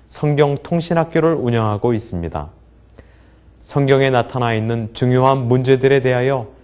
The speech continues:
체계 있게 공부하기를 원하시는 분들은 성경 연구 단기 코스와 계시록을 통한 성경 교리 연구, 또한 요한계시록 연구 과목을 신청하시기 바랍니다.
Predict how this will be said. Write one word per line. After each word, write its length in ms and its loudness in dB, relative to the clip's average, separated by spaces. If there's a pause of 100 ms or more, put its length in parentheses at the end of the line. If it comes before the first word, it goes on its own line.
(140)
체계 340 2
있게 220 2
공부하기를 600 2
원하시는 560 0
분들은 520 -4 (520)
성경 460 2
연구 320 0
단기 300 -2
코스와 580 -4 (480)
계시록을 560 4
통한 240 0
성경 460 0
교리 300 2
연구, 400 -4 (540)
또한 480 2
요한계시록 1040 2
연구 340 0
과목을 420 2
신청하시기 840 -4
바랍니다. 580 -4